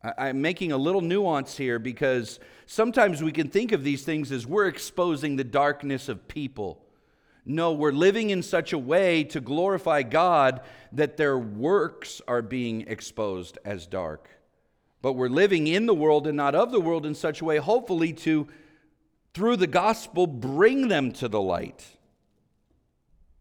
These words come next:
Instead, exposing them.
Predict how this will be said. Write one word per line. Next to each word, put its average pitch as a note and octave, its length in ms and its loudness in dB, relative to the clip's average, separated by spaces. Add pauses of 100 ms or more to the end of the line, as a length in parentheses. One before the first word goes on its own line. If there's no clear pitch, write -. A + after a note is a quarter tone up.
(520)
Instead, A#2+ 540 -6
exposing G#2+ 1040 -8
them. D2 320 -16